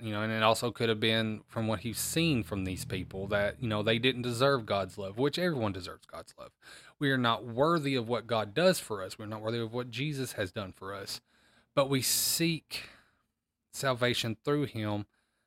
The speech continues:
in hopes that he does see us as worthy. And, but Jonah's mind was made up. He was like, "No, none of them are worthy. They need to be annihilated. They need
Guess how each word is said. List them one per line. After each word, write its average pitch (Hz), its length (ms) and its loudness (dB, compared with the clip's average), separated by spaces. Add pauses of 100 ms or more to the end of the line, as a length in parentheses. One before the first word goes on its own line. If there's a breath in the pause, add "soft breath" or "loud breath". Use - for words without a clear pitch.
(200)
in 120 180 -2
hopes - 720 -2
that 113 500 2 (240)
he 135 120 -2
does 151 320 4
see 98 380 -4
us - 360 -6
as 107 220 -4
worthy. 98 500 -10 (600)
And, 110 300 -4 (840 soft breath)
but 120 160 -2
Jonah's 143 500 2 (240)
mind 131 320 2
was 110 140 0
made 117 260 2
up. 117 160 4
He 120 100 -4
was 107 100 -4
like, 101 140 2
"No, 110 460 0
none 120 140 0
of 117 80 0
them 113 180 0
are 104 60 0
worthy. 117 640 2 (100)
They 110 240 0
need 107 240 -4
to 104 160 -8
be 101 360 -4 (300)
annihilated. 92 560 0
They 101 420 -2
need 104 400 -6